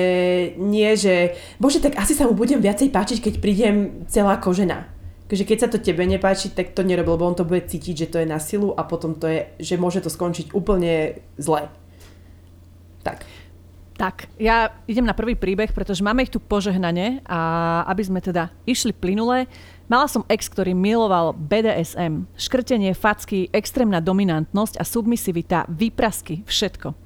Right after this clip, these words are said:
Speaker 2: Prvýkrát som to všetko skúsila s ním a poviem vám,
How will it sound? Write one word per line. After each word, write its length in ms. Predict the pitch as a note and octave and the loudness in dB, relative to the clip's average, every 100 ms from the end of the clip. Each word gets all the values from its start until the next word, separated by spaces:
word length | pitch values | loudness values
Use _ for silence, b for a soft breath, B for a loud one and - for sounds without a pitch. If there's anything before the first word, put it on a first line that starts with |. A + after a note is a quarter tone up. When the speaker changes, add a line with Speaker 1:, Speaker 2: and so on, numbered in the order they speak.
| B B B B | B B B B
Speaker 2:
Prvýkrát 460 | C#4+ D4 A3+ A3+ | 0 2 0 2
som 80 | B3+ | 0
to 80 | G#3 | -2
všetko 320 | - A3 B3 | -2 -2 -4
skúsila 480 | - G#3+ - A3+ F3 | -2 -4 0 0 0
s 80 | A3 | 0
ním 160 | A3 | 0
a 80 | F#3 | 2
poviem 320 | G3+ A#3 A3+ | 2 2 2
vám, 240 | G3+ F#3+ | 2 0